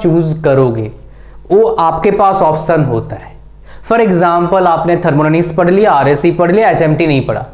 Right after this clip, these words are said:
आप दो subject अटेम्प्ट करना चाहते हो, चालीस question, तो आप अपना टेस्ट सीरीज खुद बना सकते हो। ये feature इस application में है।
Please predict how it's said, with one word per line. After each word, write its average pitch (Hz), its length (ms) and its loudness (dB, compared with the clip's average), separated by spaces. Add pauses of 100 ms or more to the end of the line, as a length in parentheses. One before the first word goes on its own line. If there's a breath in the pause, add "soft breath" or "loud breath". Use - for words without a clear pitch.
(420 loud breath)
आप 156 240 0
दो 220 180 2
subject 220 320 2
अटेम्प्ट 190 280 0
करना 180 160 2
चाहते 180 280 0
हो, - 60 0
चालीस 151 340 0
question, 113 440 -6 (100)
तो 165 60 2
आप 160 340 0
अपना 175 220 -2
टेस्ट 151 260 -2
सीरीज 208 240 -2
खुद 202 200 0
बना 131 280 2
सकते - 380 -12
हो। - 80 -20 (500)
ये 156 100 2
feature 160 640 0 (180)
इस 156 180 2
application 135 560 -2
में 123 200 -2
है। 110 320 -10